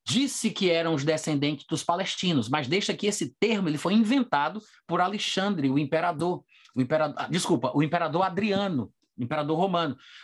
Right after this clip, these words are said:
no ano de cento e trinta e dois a cento e trinta e cinco, durante a revolta de Bar Corba. E aí ele quis exterminar o judaísmo da região e ele deu uma ordem que a partir daquele dia Jerusalém não seria mais chamada de Jerusalém, seria chamada de Aeólia Capitolina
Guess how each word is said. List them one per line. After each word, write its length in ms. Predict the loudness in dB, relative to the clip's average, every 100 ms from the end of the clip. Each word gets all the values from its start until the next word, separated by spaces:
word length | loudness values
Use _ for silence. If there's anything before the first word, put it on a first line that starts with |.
| 0
no 120 | 2
ano 80 | 2
de 80 | 0
cento 260 | 0 0
e 60 | 0
trinta 240 | 0 0
e 40 | 2
dois 220 | 2 2
a 80 | 0
cento 240 | -2 -2
e 80 | -2
trinta 240 | 0 0
e 80 | 0
cinco, 540 | -2 0 0 0 -2 0
durante 320 | 0 0 0
a 40 |
revolta 380 | 0 0 0 -2
de 80 | -2
Bar 180 | -4 0
Corba. 420 | -2 0 -4 -8 _ -20 -12 0
E 80 |
aí 300 | 2 2 2
ele 380 | 4 4 2 0
quis 260 | 2 2 2
exterminar 800 | -2 -2 -2 -2 -2 0 0 -2
o 60 | -4
judaísmo 640 | -2 0 0 -2 -2 -2
da 120 | -2
região 580 | -2 -2 0 0 0 -2 -8 -16 -4
e 160 | 0
ele 460 | 2 2 0 -4 -6 -8
deu 240 | 0 2
uma 200 | 4 2
ordem 320 | 2 0 -2 -2
que 100 | -2
a 40 |
partir 260 | -2 -2 -2
daquele 260 | 0 -2
dia 320 | -2 0 0
Jerusalém 460 | 0 -2 0 0 0
não 100 | -2
seria 260 | -2 -2 -2
mais 160 | -2
chamada 300 | -2 0 -2
de 60 | -2
Jerusalém, 480 | -2 0 0 -2 -4
seria 240 | -2 -2
chamada 280 | 0 0 0
de 220 | 0 0
Aeólia 640 | 0 0 0 0 0 -2 -4
Capitolina 720 | -6 -4 -4 0 2 0